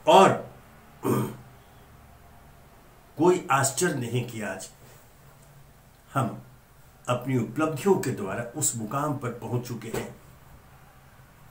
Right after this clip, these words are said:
जहां से हम पूरे संसार में अपनी सफलता का पताका लहराने में सफल हैं। लेकिन मैं इस अवसर को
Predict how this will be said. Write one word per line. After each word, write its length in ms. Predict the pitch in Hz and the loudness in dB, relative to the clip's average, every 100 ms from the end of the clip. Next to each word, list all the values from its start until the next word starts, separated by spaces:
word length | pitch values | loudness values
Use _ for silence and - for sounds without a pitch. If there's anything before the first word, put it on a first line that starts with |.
| - - - - - - | -20 -20 -20 -20 -20 -12
जहां 300 | 113 110 120 | -8 -4 -2
से 200 | - 104 | -2 -4
हम 320 | 104 113 - - - - - - - - - - - | -8 -10 -12 -20 -20 -20 -20 -20 -20 -20 -20 -20 -8
पूरे 240 | 147 151 131 | -2 0 0
संसार 520 | 120 113 - 90 98 | 0 0 -2 -4 -10
में 240 | 104 107 - - - - - - - - - - - - - - - - - - - | -12 -16 -18 -20 -20 -20 -20 -20 -20 -20 -20 -20 -20 -20 -20 -20 -20 -20 -20 -20 -8
अपनी 220 | 127 123 110 | -6 -4 -6
सफलता 520 | - - 127 120 110 | -6 -6 -6 -6 -8
का 180 | - 107 | -12 -14
पताका 680 | - 110 110 - 85 - - - - - | -12 -10 -10 -12 -16 -18 -20 -20 -20 -8
लहराने 380 | 123 101 92 95 | -6 -6 -10 -14
में 100 | 92 | -8
सफल 320 | - 131 - | -6 -6 -10
हैं। 240 | - - - - - - - - - - - - - - | -18 -20 -20 -20 -20 -20 -20 -20 -20 -20 -20 -20 -16 -2
लेकिन 420 | 156 - 156 - - - - - - - - - - - - - - - - - - - 151 | 0 0 -2 -6 -16 -20 -20 -20 -20 -20 -20 -20 -20 -20 -20 -20 -20 -20 -20 -20 -20 -8 2
मैं 100 | 202 | 4
इस 240 | 196 - | 4 2
अवसर 380 | 135 127 147 | 2 2 0
को 40 | - | -2